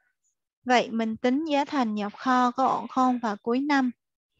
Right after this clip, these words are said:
Hạch toán đảo ngược lại là nợ của một ba tám tám có một năm tư, go in như mình tạo ra kho ảo một năm lăm. Phương pháp thành phẩm. Cái này anh có thể theo dõi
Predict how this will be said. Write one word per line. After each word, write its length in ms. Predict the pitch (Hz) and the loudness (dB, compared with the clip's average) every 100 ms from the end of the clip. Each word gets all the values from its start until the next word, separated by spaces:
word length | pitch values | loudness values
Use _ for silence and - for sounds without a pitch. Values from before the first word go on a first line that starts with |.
| _ _ _ _ _ _ - _ - | _ _ _ _ _ _ -20 _ -6
Hạch 320 | 233 202 - | -4 -4 0
toán 300 | 233 262 311 | 0 0 -2
đảo 200 | - 240 | -2 -2
ngược 300 | 269 214 220 | -2 -4 -6
lại 260 | 196 - | -6 -6
là 140 | 202 208 | -6 -4
nợ 260 | 202 175 196 | -4 -6 -6
của 100 | 190 | -4
một 200 | 240 214 | -4 -2
ba 180 | 226 233 | -4 -2
tám 220 | 240 254 | -4 -4
tám 260 | 240 254 | -4 -4
có 80 | 302 | -4
một 180 | 294 226 | -4 -4
năm 220 | 220 233 240 | -4 -6 -4
tư, 320 | 247 247 240 240 | 0 2 2 0
go 180 | 233 | -2
in 200 | 233 240 | 0 0
như 160 | 233 240 | 0 -2
mình 300 | 233 214 208 - | -2 -4 -8 -8
tạo 180 | - 220 | -8 -4
ra 160 | 226 | -4
kho 140 | 233 233 | -2 -4
ảo 240 | - - | -2 -4
một 180 | 254 226 | -2 -2
năm 180 | 226 233 | -2 0
lăm. 220 | 233 233 - _ _ _ _ _ _ _ | 0 0 -6 _ _ _ _ _ _ _
Phương 180 | 254 240 | -2 -2
pháp 260 | - 254 294 | 0 -4 -2
thành 180 | 262 208 - | -6 -8 -8
phẩm. 220 | - 247 - - _ _ _ _ _ _ _ _ _ _ - - _ _ _ _ _ _ _ _ _ _ _ _ _ _ _ - | -6 -6 -8 -20 _ _ _ _ _ _ _ _ _ _ -18 -18 _ _ _ _ _ _ _ _ _ _ _ _ _ _ _ -4
Cái 80 | 320 | -2
này 280 | 339 269 196 | 2 2 2
anh 260 | 247 269 | 2 2
có 140 | 294 320 | 2 4
thể 240 | 240 208 | 2 0
theo 260 | 262 262 254 | 0 0 2
dõi 440 | 226 156 202 | 0 -2 -6